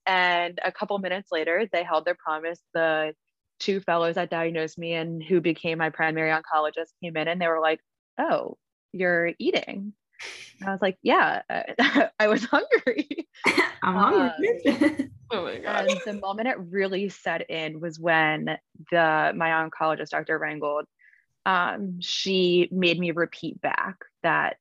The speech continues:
Speaker 1: like, I had cancer. And that was the real moment it set in. And that's when, like, it hit me, and I cried, I think, for the first time. And immediately she was like, "No, no, this is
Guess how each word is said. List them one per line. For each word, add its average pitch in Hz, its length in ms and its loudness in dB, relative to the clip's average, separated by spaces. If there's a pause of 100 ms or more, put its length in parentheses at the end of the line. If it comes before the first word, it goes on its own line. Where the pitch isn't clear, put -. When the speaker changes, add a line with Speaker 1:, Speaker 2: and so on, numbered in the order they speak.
(100)
Speaker 1:
like, 160 160 0
I 147 100 -2
had 160 240 -4
cancer. - 420 -2
And 165 140 0
that 190 180 4
was 208 140 0
the 190 140 -2
real 170 300 0
moment 180 320 0
it - 180 -6
set 190 140 -2
in. 190 120 -2
And 175 140 -4
that's 160 360 -4 (180)
when, 165 260 0
like, 160 320 0
it 170 140 0
hit 170 180 -4
me, 180 140 -4
and 170 80 -2
I 165 360 -2 (480)
cried, 170 280 2
I 175 80 0
think, 180 260 -8
for 190 80 -6
the 185 160 0
first 190 300 -4
time. 202 340 -4
And 165 260 -6 (400)
immediately 180 460 2
she 175 120 -4
was 170 80 -2
like, 160 180 0 (460)
"No, 180 160 -4
no, 185 140 2
this - 220 -2
is 202 280 -4